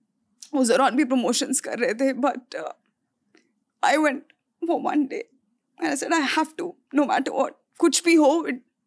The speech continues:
I have to be there।" I went and I literally felt that ये ब्लेसिंग्स ही हैं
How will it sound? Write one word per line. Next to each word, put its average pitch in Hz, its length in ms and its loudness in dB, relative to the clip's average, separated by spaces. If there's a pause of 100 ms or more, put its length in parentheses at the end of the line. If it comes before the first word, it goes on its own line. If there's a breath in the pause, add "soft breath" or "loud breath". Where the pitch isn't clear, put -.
(480)
I 294 140 6
have - 200 4
to 320 80 -2
be 269 160 -6
there।" - 280 -14 (760 soft breath)
I 285 100 0
went 311 260 2
and 370 120 0
I 359 120 6 (100)
literally 320 520 0
felt 294 300 0 (760)
that 311 300 0
ये 311 100 4
ब्लेसिंग्स 254 540 0
ही 339 140 2
हैं 311 360 -2